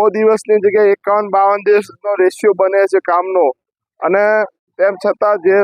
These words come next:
લોકોને પહેલાના કાયદા પ્રમાણે જ્યાં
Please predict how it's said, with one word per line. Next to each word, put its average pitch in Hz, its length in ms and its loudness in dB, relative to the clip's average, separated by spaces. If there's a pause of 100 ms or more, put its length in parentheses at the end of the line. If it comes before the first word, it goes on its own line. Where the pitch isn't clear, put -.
(180)
લોકોને 214 500 0 (500)
પહેલાના 190 400 -2
કાયદા 190 340 0
પ્રમાણે 202 380 -2
જ્યાં 202 380 -2